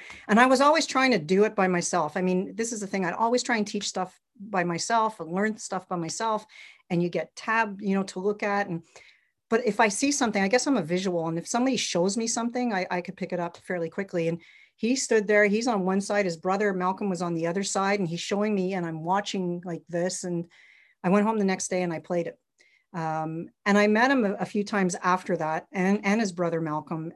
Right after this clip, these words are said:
And I remember talking to Malcolm about the prosthetic, and,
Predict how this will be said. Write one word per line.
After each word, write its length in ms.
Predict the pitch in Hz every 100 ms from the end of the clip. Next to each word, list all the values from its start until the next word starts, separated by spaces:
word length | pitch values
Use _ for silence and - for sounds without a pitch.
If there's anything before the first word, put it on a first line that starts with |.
| -
And 180 | 180
I 40 | 180
remember 240 | 196 240
talking 280 | 240 185 185
to 60 | 175
Malcolm 280 | 165 160
about 220 | 170 165 165
the 60 |
prosthetic, 580 | 165 170 - 170 165 160
and, 220 | 165 165